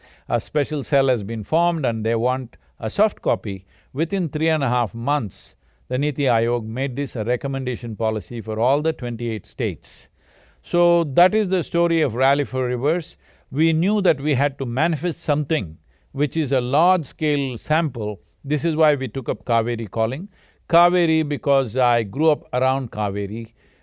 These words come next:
people have many statistics, many studies say many things, but I'm telling you from my experience,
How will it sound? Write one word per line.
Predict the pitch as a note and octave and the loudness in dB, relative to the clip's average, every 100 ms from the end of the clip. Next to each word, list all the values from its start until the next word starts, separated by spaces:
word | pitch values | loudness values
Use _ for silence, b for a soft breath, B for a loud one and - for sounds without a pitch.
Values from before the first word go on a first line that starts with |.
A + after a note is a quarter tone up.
| b | b
people | F3 E3+ F3+ E3+ | -2 0 0 0
have | C3+ D#3+ E3 | 2 2 2
many | D3 D#3+ F3 | 0 0 0
statistics, | - E3+ E3 D3+ - E3 - | 0 0 0 -4 -4 -4 -4
many | C#3+ D#3+ E3+ | -4 0 -2
studies | - D#3+ D#3 D3 | 0 0 0 0
say | E3 D#3+ | 0 0
many | C3 C#3 | 0 -4
things, | B2 B2+ B2+ | -6 -8 -8
but | A#2 B2+ | -4 0
I'm | C#3 E3 | 0 -2
telling | D3 B2 A#2+ A2+ | -2 -2 -2 -4
you | G#2+ | -6
from | A2+ G#2+ | -6 -4
my | A2+ C3+ | -2 -2
experience, | - - A#2 G2+ G2 F#2+ | -6 -10 -8 -6 -6 -10